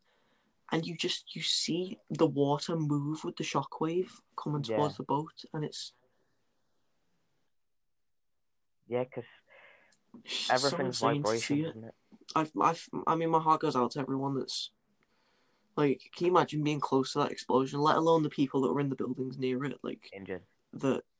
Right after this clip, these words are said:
Speaker 1: you know, recorded it and got it. Oh.
Speaker 2: Yeah.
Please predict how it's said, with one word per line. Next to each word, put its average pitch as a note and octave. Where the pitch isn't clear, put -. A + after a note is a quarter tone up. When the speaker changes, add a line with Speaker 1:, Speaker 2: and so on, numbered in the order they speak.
Speaker 1:
you C#3
know, B2
recorded C3
it -
and D3
got -
it. -
Oh. D3+
Speaker 2:
Yeah. G2